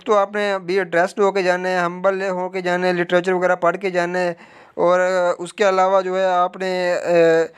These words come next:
उसके अलावा कौन कौन से डॉक्यूमेंट्स लेके जाने हैं, असल जो मेरे आज की वीडियो में बताना है वो मैं आपको पहले बता देता हूँ। आपने आपके जो आपकी रिजल्ट कार्ड है मैट्रिक और एफ़एससी का ओरिजिनल भी, ओरिजिनल ही ले जाएँ आप, अ,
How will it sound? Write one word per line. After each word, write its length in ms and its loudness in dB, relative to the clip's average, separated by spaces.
उसके 200 2
अलावा 240 2
कौन 240 0
कौन 140 2
से 100 -6
डॉक्यूमेंट्स 440 -2
लेके 220 -2
जाने 240 -2
हैं, 100 2
असल 380 -2
जो 240 0
मेरे 420 2
आज 260 0
की 100 -12
वीडियो 200 -2
में 100 -4
बताना 340 0
है 60 0
वो 140 2
मैं 120 -2
आपको 220 0
पहले 400 -2
बता 260 0
देता 220 -4
हूँ। 120 -4
आपने 340 0
आपके 320 0
जो 280 2
आपकी 580 0
रिजल्ट 380 0
कार्ड 240 2
है 60 -2
मैट्रिक 420 -2
और 100 -2
एफ़एससी 440 -4
का 280 -2
ओरिजिनल 480 2
भी, 360 -4
ओरिजिनल 400 2
ही 140 2
ले 220 2
जाएँ 220 2
आप, 280 0
अ, 40 -20